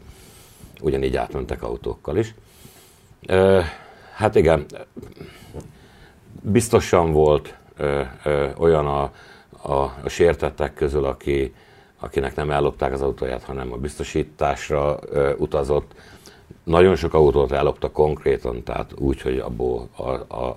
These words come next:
az, az szerintem a Szerbia felé távozott az országból,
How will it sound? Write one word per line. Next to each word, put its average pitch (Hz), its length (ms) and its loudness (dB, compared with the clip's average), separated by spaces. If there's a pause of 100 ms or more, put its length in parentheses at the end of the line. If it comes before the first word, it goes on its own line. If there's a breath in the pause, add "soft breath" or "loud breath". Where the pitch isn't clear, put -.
(120)
az, - 300 -4 (240 loud breath)
az - 160 -12 (640)
szerintem 65 540 -4
a 62 200 -8
Szerbia 65 600 -2
felé 65 440 -2
távozott 65 560 -6
az 60 120 -8
országból, 85 720 -2